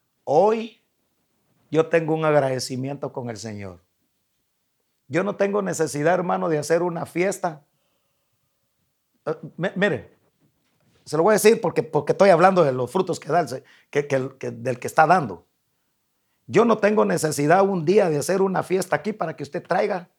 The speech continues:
sus ofrendas, para que ese día usted traiga,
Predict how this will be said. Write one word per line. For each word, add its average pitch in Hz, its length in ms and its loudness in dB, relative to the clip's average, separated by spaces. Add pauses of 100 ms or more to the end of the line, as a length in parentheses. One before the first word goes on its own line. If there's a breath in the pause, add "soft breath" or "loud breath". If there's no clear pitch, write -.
(960)
sus 123 220 -6
ofrendas, 131 640 -2 (1400)
para - 160 -4
que 165 80 -4
ese 156 160 -4
día 170 160 0
usted 156 200 -8
traiga, 135 460 -6